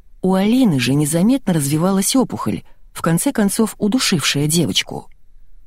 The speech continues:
Но существовали еще и Вика Виноградова, поевшая грибков, странная нянечка Анна Петровна, зачем-то вынесшая из ее квартиры сумку. Есть одно обстоятельство,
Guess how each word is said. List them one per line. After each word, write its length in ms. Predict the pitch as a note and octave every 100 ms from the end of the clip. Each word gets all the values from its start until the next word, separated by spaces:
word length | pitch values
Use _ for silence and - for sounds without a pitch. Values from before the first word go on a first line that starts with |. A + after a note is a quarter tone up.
| - -
Но 180 | E3 E3
существовали 720 | - D3+ D#3 D3 C3+ C3+ F#3
еще 300 | E3+ - D3+
и 140 | D#3 F3+
Вика 300 | C4 - C3+
Виноградова, 720 | C#3+ D#3+ F3 D3 G#2+ E2 - - - - -
поевшая 500 | E3 C#3+ - D#3 D3+
грибков, 560 | D#3 - B2+ F#2+ - - - - -
странная 560 | - - A#3 D4+ B3+ F3+
нянечка 520 | D#3 F#3 G#3+ - D#3
Анна 220 | D3+ E3
Петровна, 580 | G#3 - C#4+ B2+ F2+ - - - -
зачем-то 540 | C#3 C#3+ - C#4 - C3+
вынесшая 500 | F3+ G3+ - D#3+ C#3+
из 140 | C3
ее 160 | C#3 C#3+
квартиры 480 | C#3 C#3 - F#3
сумку. 600 | G#3+ - E3+ - - - - - - - - - - - - - - -
Есть 400 | F#3 D4+ - G#3
одно 280 | G3 A3 A3
обстоятельство, 1000 | - D#3+ E3+ A#3+ C4 - - - -